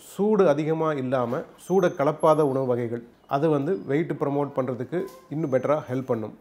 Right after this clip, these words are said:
அதுக்கு ஒரு எக்ஸாம்பிள் இந்த மட்டன் போன்ற உணவு வகைகள். வெயிட் ஏன் குறையல, கம்மியா சாப்பிட்டும் ஒரு உடல் பருமன் இருக்கிறவர் அப்படின்னு பார்த்தோம் அப்படின்னா கம்மியா சாப்பிட்டாலும்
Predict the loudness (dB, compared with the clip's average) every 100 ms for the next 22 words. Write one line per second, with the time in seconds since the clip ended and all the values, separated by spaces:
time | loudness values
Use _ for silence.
0 | _ -8 -2 0 0 -2 -4 -6 -2 -2
1 | -2 -4 -8 -12 -20 _ _ _ -8 -4
2 | -4 -6 -6 -2 0 0 -2 -18 _ _
3 | _ _ -8 -2 0 0 -4 -18 -20 -20
4 | _ _ _ -8 -4 -4 -4 -6 -12 -20
5 | _ 4 6 6 0 2 4 4 2 2
6 | 6 6 6 4 2 2 2 2 0 -2
7 | -4 -6 -8 -16 -20 _ _ _ -20 -12
8 | -8 -2 0 2 2 2 0 0 4 4
9 | 4 0 -6 -8 -4 -4 -2 -2 -2 -8
10 | -10 -10 -10 -12 -20 _ -20 -4 2 6
11 | 6 6 2 2 2 2 0